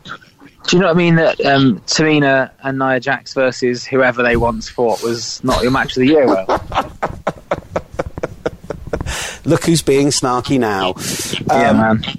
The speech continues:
Speaker 2: uh, someone else, uh, Craig put forward Pete Dunne against Walter from TakeOver as their favourite match from that particular show. I mean, I,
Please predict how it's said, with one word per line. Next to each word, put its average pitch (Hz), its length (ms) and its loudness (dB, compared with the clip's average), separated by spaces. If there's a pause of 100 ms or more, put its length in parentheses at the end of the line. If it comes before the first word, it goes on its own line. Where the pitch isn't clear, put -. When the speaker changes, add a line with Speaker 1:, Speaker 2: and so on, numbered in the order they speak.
(340)
Speaker 2:
uh, 160 240 4
someone 175 260 2
else, 156 220 2
uh, 156 140 0
Craig 170 340 2
put 156 140 0
forward 147 320 0
Pete 147 280 0 (160)
Dunne 147 240 4
against 123 280 0
Walter 135 360 0
from 123 160 -8
TakeOver 131 720 0 (220)
as 101 140 -8
their 123 160 2
favourite 113 400 -2
match 113 260 -6
from 117 260 -2
that 107 140 -6
particular 107 380 -12
show. 120 340 -2
I 110 40 -2
mean, 104 200 -8 (420)
I, 104 100 -8